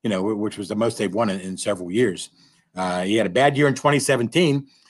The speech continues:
Then all of a sudden he gets a contract extension. Uh,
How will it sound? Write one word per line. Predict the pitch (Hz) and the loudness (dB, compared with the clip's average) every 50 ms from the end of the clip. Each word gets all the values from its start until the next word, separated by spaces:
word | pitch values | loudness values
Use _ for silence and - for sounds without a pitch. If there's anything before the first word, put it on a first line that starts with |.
| _ _ - | _ _ 0
Then | - 165 165 | 2 4 6
all | 151 143 | 6 4
of | 131 | 4
a | |
sudden | 120 - 143 135 135 | 4 2 2 4 4
he | 131 | 2
gets | 135 127 | 2 0
a | - - | 0 2
contract | - 160 185 175 - 135 110 101 - | 4 4 4 4 2 2 0 0 -2
extension. | 101 - - - 98 85 82 - - - _ _ _ _ _ _ _ _ _ _ _ - 107 | -6 -10 -8 -8 -8 -8 -8 -8 -14 -18 _ _ _ _ _ _ _ _ _ _ _ -10 -6
Uh, | 104 98 98 98 98 98 95 | -4 -4 -2 -2 -2 -2 -4